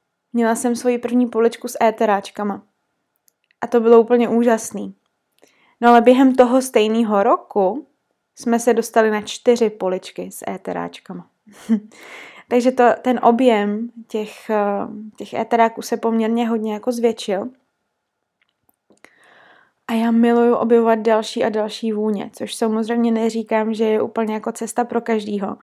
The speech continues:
Ono úplně dostačuje, když, eh, doma máte třeba pět olejčků, jo, úplně, úplně jako nádherný číslo a fakt na takové ty základní věci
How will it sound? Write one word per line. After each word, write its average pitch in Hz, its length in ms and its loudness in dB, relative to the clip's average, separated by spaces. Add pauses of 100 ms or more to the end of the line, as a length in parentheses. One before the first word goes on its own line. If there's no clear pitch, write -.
(140)
Ono 220 180 -2
úplně 226 520 2 (420)
dostačuje, 247 840 4 (400)
když, 226 760 2 (140)
eh, 214 240 4
doma 226 340 4
máte 214 360 2
třeba 202 560 2 (800)
pět 254 280 6
olejčků, 233 800 2 (260)
jo, 220 300 0
úplně, 233 480 0
úplně 233 480 0
jako 226 160 -2
nádherný 233 680 0
číslo 233 680 -2 (720)
a 240 100 -4
fakt 254 300 -4
na 247 120 -2
takové 240 420 -4
ty 247 140 -6
základní 240 560 -2
věci 240 420 -6